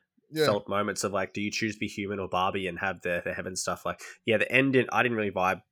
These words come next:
Speaker 2: too much with the end. I thought the joke was, like, full on at the end. Um,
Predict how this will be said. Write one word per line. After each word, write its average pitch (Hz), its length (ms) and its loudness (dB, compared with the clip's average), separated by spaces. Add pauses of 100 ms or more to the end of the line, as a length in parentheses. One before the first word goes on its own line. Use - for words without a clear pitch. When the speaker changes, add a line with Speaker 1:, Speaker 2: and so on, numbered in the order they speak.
(120)
Speaker 2:
too 110 160 -2
much 87 220 -4
with 90 100 -10
the 92 80 -2
end. 107 140 0
I 120 100 4
thought 160 160 4
the 127 80 2
joke 107 320 4
was, 98 120 0
like, 90 220 -2
full 107 240 -2
on 98 140 2
at - 100 -6
the 92 140 -4
end. 90 320 -6 (400)
Um, 87 540 -2